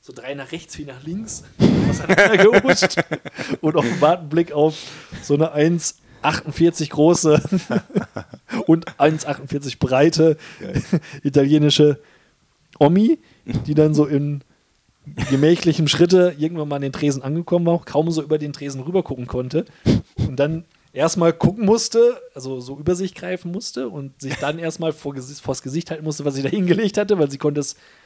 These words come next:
Speaker 2: Echt?
Speaker 1: <laughs> von,
Speaker 2: Oh, das ist
Speaker 1: von unten gar nicht sehen und hat dann sehr langsam dieses Geld gewechselt,
Speaker 2: Ah.
Speaker 1: sodass
Speaker 2: Ah.
Speaker 1: es dann, äh, schwierig wurde mit dem Schokoladeneis.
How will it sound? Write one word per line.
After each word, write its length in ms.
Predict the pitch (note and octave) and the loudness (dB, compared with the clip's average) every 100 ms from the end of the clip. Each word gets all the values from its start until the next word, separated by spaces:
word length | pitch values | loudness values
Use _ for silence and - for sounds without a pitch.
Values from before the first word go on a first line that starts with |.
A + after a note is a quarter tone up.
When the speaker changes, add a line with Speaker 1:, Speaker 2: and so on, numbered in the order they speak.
| _ | _
Speaker 2:
Echt? 260 | - A#2+ C#3+ | -8 -8 -8
Speaker 1:
<laughs> 0 | |
von, 460 | - D#3+ - F#3+ C#4 | -8 -4 0 2 0
Speaker 2:
Oh, 40 | |
das 160 | B3+ A#3+ | -6 -10
ist 140 | - | -10
Speaker 1:
von 160 | - E3 | -4 0
unten 320 | E3 G#3 D3+ | 0 -2 -4
gar 140 | C#3+ | -4
nicht 160 | C#3+ B2+ | -4 -4
sehen 300 | C#3 F3+ C#4+ - - _ - | -2 -2 -4 -14 -16 _ -12
und 100 | C3 | -6
hat 140 | C#3 | -4
dann 120 | D3 C#3 | -4 -2
sehr 220 | C#3 E3 | 2 2
langsam 1040 | D#3 D3+ G3 F#3 C3 A#2 A2 A2+ D3 D#3 | 2 -2 -2 -2 -2 -4 -4 -8 -12 -14
dieses 300 | C#3 C3+ B2 | -16 -14 -12
Geld 220 | - D3+ - | -6 -6 -6
gewechselt, 560 | A#2+ A2+ G2 C#3+ F3 | -12 -10 -8 -6 -6
Speaker 2:
Ah. 300 | E2 E2 D#2+ _ _ | -10 -16 -20 _ _
Speaker 1:
sodass 300 | - B2 B2 | -10 -6 -6
Speaker 2:
Ah. 40 | C3+ | -8
Speaker 1:
es 100 | - | -8
dann, 280 | C3 C#3 B2 | -6 -6 -10
äh, 540 | A#2+ A#2+ A#2+ A#2 A#2 | -10 -8 -6 -8 -10
schwierig 520 | - D#3 C#3+ - A#2 | -10 -8 -8 -10 -12
wurde 200 | B2 B2+ | -8 -6
mit 200 | A#2 A2+ | -8 -10
dem 120 | A2+ | -12
Schokoladeneis. 800 | G#2+ A2+ G#2+ A2 A2 A2 G#2 G2+ | -12 -12 -10 -10 -14 -20 -20 -20